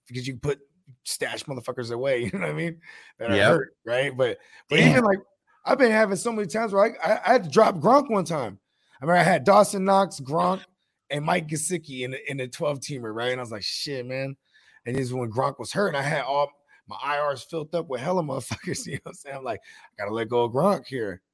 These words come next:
Speaker 2: Damn
Speaker 1: 'Cause I'm
Speaker 2: it.
Speaker 1: like, yeah, 'cause this is that, and I'm like, at the time, he only had the two big games. So that's why I was, that's why I chucked it up to you, like, "Well, you know, he's only had the two big games. Could be flash in the pan." I didn't th-, I didn't know about eventually there'd be no A B, and it'd be like,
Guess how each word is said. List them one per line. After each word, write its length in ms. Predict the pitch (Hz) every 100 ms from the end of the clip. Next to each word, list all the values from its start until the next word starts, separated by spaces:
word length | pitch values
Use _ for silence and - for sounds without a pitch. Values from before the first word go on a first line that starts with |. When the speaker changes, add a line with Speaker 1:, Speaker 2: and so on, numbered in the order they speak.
| _ _ -
Speaker 2:
Damn 320 | 117 151 143
Speaker 1:
'Cause 80 | 120
I'm 60 | 139
Speaker 2:
it. 40 |
Speaker 1:
like, 140 | 131 120 _ _ - -
yeah, 380 | 143 196 233 139 107 _ _ -
'cause 140 | 247 208
this 160 | 233
is 60 | 196
that, 180 | 233 226
and 80 | 208
I'm 100 | 233
like, 240 | 226 220 196
at 120 | 208
the 60 | 185
time, 240 | 247 294
he 40 | 262
only 140 | 226
had 200 | 196 226 185
the 60 |
two 240 | 156 226 196
big 240 | 185 170
games. 540 | 156 196 127 90 92 _ _ _ -
So 100 | 165
that's 180 | 180 196
why 80 |
I 40 | 160
was, 80 | 156
that's 180 | 147
why 60 | 180
I 40 | 147
chucked 260 | - 160
it 60 | 139
up 100 | 139
to 100 | 135
you, 40 | 113
like, 100 | 113
"Well, 200 | 131 139
you 120 | 151
know, 60 | 135
he's 220 | 139 135
only 180 | 127 120
had 120 | 113
the 40 |
two 180 | 95 120
big 200 | 101 101
games. 320 | 101 98 90 _ _ _ _ _ _ -
Could 140 | 143
be 120 | 117
flash 340 | 104 120 107 -
in 60 |
the 60 | 101
pan." 460 | - 113 98 90 - _
I 80 | 113
didn't 200 | 120 113
th-, 100 | 135 127
I 100 | 127
didn't 120 | 156
know 100 | 170
about 260 | 170 139 110 - - -
eventually 360 | 127 147 143 135
there'd 140 | 127
be 100 | 135
no 180 | 139 131
A 180 | 131 120
B, 400 | 110 113 107 92 - _ -
and 100 | 120
it'd 160 | 117
be 140 | 113 135
like, 300 | 180 233